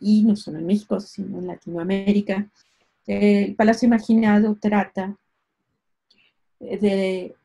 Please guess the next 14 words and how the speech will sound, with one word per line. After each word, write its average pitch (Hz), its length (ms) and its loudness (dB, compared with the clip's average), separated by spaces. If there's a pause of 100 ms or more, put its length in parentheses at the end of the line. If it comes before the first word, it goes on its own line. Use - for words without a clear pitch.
(100)
las 196 560 -4
imposiciones 208 880 -2
culturales 175 1080 -8 (1080)
sobre 175 920 -2 (1600)
las, 202 220 -10
eh, - 240 -12 (280)
imposiciones 208 800 -2 (380)
de 180 440 -4
modelos 208 600 4
culturales 196 760 -4
exportados 185 1000 -4 (440)
sobre 196 720 0 (200)
las 196 240 0
culturas 196 720 -6